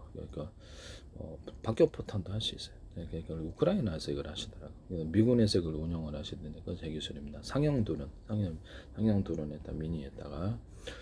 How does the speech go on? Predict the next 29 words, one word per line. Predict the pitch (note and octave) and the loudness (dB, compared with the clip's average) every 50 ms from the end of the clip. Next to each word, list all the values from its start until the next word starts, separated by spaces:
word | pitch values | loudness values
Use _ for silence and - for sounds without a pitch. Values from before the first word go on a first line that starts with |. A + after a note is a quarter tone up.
| - - - - - - | -12 -12 -12 -12 -8 -2
거기다가 | - A2+ A#2+ A#2+ A2+ - A2 G#2+ G#2 G2+ G2 | 2 6 6 8 10 10 10 10 10 6 6
상형 | F#2 A#2 C3+ D3 C#3+ C#3 B2+ | 6 6 6 6 6 6 6
드론에다가, | A2+ G#2 F#2+ F#2 F2 E2 E2 - - - F#2+ G2+ A#2 - - - - - - - - - - | 6 6 6 4 2 0 -2 -4 -4 -2 -2 -2 -4 -6 -8 -16 -16 -16 -16 -16 -16 -14 -12
어, | - - E2+ E2 - - | -10 -8 -8 -8 -8 -4
카메라를 | - - D#3+ F3+ F3 D3+ A#2+ F#2 E2+ E2 D#2 D#2+ D2+ C#2+ - | 0 4 8 10 10 10 10 8 6 4 0 0 -2 -2 -4
달고 | - - D2+ D2+ D2 D#2+ G2+ - - - - - | -4 -2 -2 -2 -2 -2 -4 -6 -8 -12 -12 -10
그다음에 | - - D#2 D2+ D2+ D2 D2 - - - - - | -8 -6 -4 -4 -4 -4 -6 -8 -12 -12 -2 6
열화상 | F#2+ G#2 A#2+ C#3+ C3+ - C3 G#2 | 12 12 12 12 12 10 8 4
카메라도 | G2+ G#2+ G#2 G2 F#2 E2 D#2+ D#2+ - - - | 4 2 0 0 0 -2 -4 -6 -6 -6 -8
달 | - - - - | -8 -8 -10 -8
수 | - - | -8 -10
있어요. | D#2 - - - - - | -10 -10 -12 -12 -14 -14
그래서 | - - D#2+ D#2+ | -10 -8 -8 -8
밤에 | - - E2+ E2+ F2 E2 | -6 -4 -2 0 0 0
야간 | D#2+ E2+ F#2 F2+ F2 | 2 2 2 2 2
작전도 | D#2 D2 - - D#2+ D2+ D2 D2+ C#2+ | 0 -2 -4 -6 -6 -6 -6 -6 -8
가능하고요. | - - D2 D2 D2 - - - - G2+ A#2 - - - - - - - - - - - - - - - - - - - - - - - - - - - - - - - - - - - - - - - | -8 -8 -8 -8 -8 -10 -10 -10 -8 -8 -8 -8 -10 -16 -18 -18 -16 -16 -16 -16 -16 -16 -16 -16 -18 -18 -18 -18 -18 -16 -16 -14 -12 -12 -10 -10 -10 -12 -14 -16 -16 -16 -16 -16 -16 -16 -16 -16 -12 -8
어, | - C#2 C#2 C#2+ C#2 C2+ C2 C2+ C2+ C2+ C2+ C2+ C2+ C#2 C#2+ C#2+ C#2+ C#2 C#2 C#2 C#2+ - | -8 -6 -6 -6 -6 -6 -6 -8 -8 -8 -8 -8 -8 -8 -8 -8 -10 -10 -10 -10 -10 -10
이렇게 | C#2+ - - - - - | -10 -10 -10 -10 -10 -4
가로 | - - - G2+ A#2 | 2 6 10 12 12
세로 | A2+ A2 G2 F2+ F2 | 12 12 10 10 8
높이로 | D#2+ D#2 D2 - - D#2 - | 4 2 -2 -2 -4 -2 -2
좌표 | - - - - - - F2+ D2+ | 0 0 0 0 0 0 -2 0
수저 | - - - - - | 0 2 4 4 4
방식의 | G2+ D#2+ D2+ D2+ - - - - | 2 2 -2 -2 -4 -2 -2 -2
내비게이션 | D2 D#2 D#2+ D#2 D#2 D2+ D2 C#2 - - | 0 0 0 0 0 -2 -2 -2 -4 -4
맵 | C2+ C#2 - - | -4 -4 -4 -4
제도를 | - - - C#2+ C2+ B1+ | -4 -4 -4 -4 -4 -4
탑재하고요. | - - - - - - D#2 C#2 C2+ - D#2 F2 | -6 -8 -10 -6 -4 -2 -2 -2 -2 -4 -4 -4